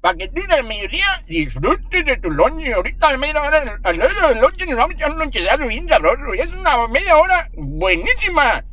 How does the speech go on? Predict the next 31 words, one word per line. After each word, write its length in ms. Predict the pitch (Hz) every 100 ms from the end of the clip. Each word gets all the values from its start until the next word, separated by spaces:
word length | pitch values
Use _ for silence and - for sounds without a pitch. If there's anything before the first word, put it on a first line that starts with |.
| - -
porque 300 | - 247 -
¿se 100 | 180
acuerdan, 340 | 170 320 427 349
eh, 40 | 320
Florencia? 580 | 415 330 453 466 453 - - - - _ _ -
Cuando 280 | 262 180
le 100 | 233
llevamos 300 | 196 - -
de 140 | - 294
comer 340 | 240 311 466 - -
ahí 280 | - - 262 453
al 100 | -
portero 640 | 247 240 381 453 453 - - -
un, 180 | 320 427 - -
un 280 | 330 - 330
molito 460 | 277 285 370 381 349
de 100 | 277
botones 540 | 226 226 302 359 349
de 140 | 277
calabaza, 520 | - 208 165 233 247 247
¡hijo 680 | 320 466 480 - - 427 427
de 160 | 349
la 160 | 311 269 -
chingada! 560 | - 294 262 240 254 330
Con 180 | 330 311
tortillas 380 | 262 - 370
recién 260 | 311 294 330
hechas, 240 | 311 320
una 180 | 311 330
jicarita, 540 | 320 262 254 311 339 698
¡y 580 | 571 508 494 480 466